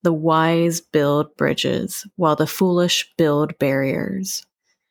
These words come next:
We must find a way to look after one another, as if we were one single tribe." Ah, God, that quote could not be more relevant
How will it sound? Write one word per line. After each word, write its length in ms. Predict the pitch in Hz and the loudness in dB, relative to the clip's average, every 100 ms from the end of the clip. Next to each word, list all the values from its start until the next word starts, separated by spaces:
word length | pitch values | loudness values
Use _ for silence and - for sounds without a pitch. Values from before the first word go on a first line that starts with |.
| _ _ _ 185 | _ _ _ 0
We 100 | 180 | 2
must 380 | 170 170 - | 2 0 -4
find 260 | - 165 151 | -2 0 2
a 60 | 139 | 2
way 200 | 139 139 | 0 0
to 160 | - | 0
look 200 | 151 139 | -2 0
after 320 | 139 139 - 139 | -2 -2 -2 0
one 160 | 139 | 2
another, 440 | 135 135 156 139 165 - _ _ _ - - | 2 0 0 -2 -4 -8 _ _ _ -20 -4
as 180 | 165 156 | -2 2
if 280 | 156 156 - | 0 0 0
we 120 | 160 | 0
were 180 | 151 147 | 2 0
one 560 | 143 143 147 156 165 - | 2 2 2 0 -4 -6
single 600 | - 147 147 143 165 - | -2 0 2 0 -2 -6
tribe." 560 | - - - - - - - _ _ _ _ _ _ _ _ _ - - - - - - - - - _ 277 | -6 -2 -2 0 -2 -6 -20 _ _ _ _ _ _ _ _ _ -20 -20 -20 -20 -20 -20 -20 -20 -20 _ 2
Ah, 420 | 269 240 175 - | 4 2 0 -2
God, 360 | - 170 160 165 | 2 4 4 4
that 300 | 165 160 - | 2 2 0
quote 340 | - 160 - | 0 0 0
could 200 | - 196 | -2 0
not 260 | 165 156 - | 2 0 0
be 160 | 156 151 | 0 0
more 300 | 147 147 143 | 0 0 0
relevant 720 | 143 139 131 139 - - | 0 0 0 -2 0 -2